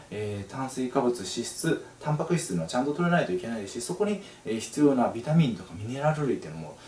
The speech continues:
出てくるんですよね。そういったものをやっぱりバランスよく取っていかないと、いずれですね、あなたの体っていうのは破綻しちゃって、いろんな症状っていうのを出しちゃうんですよね。さあ、それでこの今挙げた食品を挙げてですね、あなたの、えー、体を作っている食事っていうのはどうでしょうか？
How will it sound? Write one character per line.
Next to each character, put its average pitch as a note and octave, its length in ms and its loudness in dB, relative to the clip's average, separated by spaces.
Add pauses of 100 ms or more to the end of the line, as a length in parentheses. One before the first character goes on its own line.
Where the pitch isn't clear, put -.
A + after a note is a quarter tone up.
(180)
出 A#2 80 -4
て C3 80 2
く A#2+ 100 -2
る G2 100 -4
ん F2+ 40 -8
で E2+ 100 -10
す - 80 -10
よ E2+ 140 -6
ね。 F2+ 260 -2
そ - 200 2
う - 20 10
い F#3 60 12
っ - 20 4
た G#3 60 6
も A#3+ 100 6
の - 0 -
を - 40 8
や - 40 6
っ - 40 2
ぱ A2 100 2
り - 40 -6
バ A#2 120 4
ラ C3 100 6
ン C#3 40 2
ス E3+ 140 2
よ G3+ 60 12
く - 80 0
取 B2+ 120 -6
っ - 40 -10
て - 100 -4
い B2+ 80 4
か C3+ 120 -2
な C3+ 80 2
い - 20 0
と、 F#3 280 4 (440)
い F3+ 100 6
ず A3 140 4
れ A#3 100 4
で D#3+ 100 6
す - 100 -6
ね、 - 100 -10
あ A#2+ 80 2
な B2+ 60 0
た B2 80 -8
の A2 100 -4
体 B2 220 4
っ - 20 -8
て C#3+ 80 -2
い - 20 2
う E3+ 40 4
の F3 80 8
は - 40 6
破 - 300 0
綻 - 40 2
し - 60 -6
ち - 60 -2
ゃ C#3+ 60 0
っ - 40 -10
て、 - 60 -2
い - 100 0
ろ C#3+ 80 0
ん F3 60 8
な F#3 80 6
症 F#3 240 2
状 G4 100 10
っ - 60 2
て - 60 -6
い - 20 -4
う - 40 -8
の - 60 -8
を - 40 -14
出 G#2+ 120 -4
し - 100 -6
ち - 40 -8
ゃ F2+ 40 -6
う F2 60 -6
ん D#2+ 40 -10
で D2+ 60 -12
す - 120 -12
よ E2 100 -8
ね。 F#2+ 180 -8 (1400)
さ - 200 -2
あ、 - 40 0
そ D3+ 100 -6
れ F3 80 12
で G3 80 12
こ G3+ 120 0
の G3+ 220 6 (160)
今 - 380 8
挙 C#3 160 6
げ C#3+ 80 8
た C#3 140 10
食 C#3 240 -4
品 D#3 160 2
を - 60 2
挙 C#3+ 180 0
げ C#3+ 100 2
て C#3+ 60 4
で B2 40 4
す - 120 -6
ね、 B2+ 240 4
あ E3 100 4
な C#4 80 8
た A#3+ 100 4
の、 - 200 0 (100)
え F2+ 340 -8
ー、 - 40 -10
体 C#3 200 8
を A#2+ 120 10
作 A#2+ 160 0
っ - 40 6
て F3+ 60 -4
い F2+ 60 -2
る - 60 -6
食 - 260 -6
事 E3+ 100 2
っ - 40 2
て A3 80 -2
い - 20 2
う - 20 2
の F#3 80 2
は - 60 -2
ど - 140 10
う - 20 8
で - 80 8
し - 100 2
ょ F2 60 -8
う E2+ 60 -10
か？ - 200 -6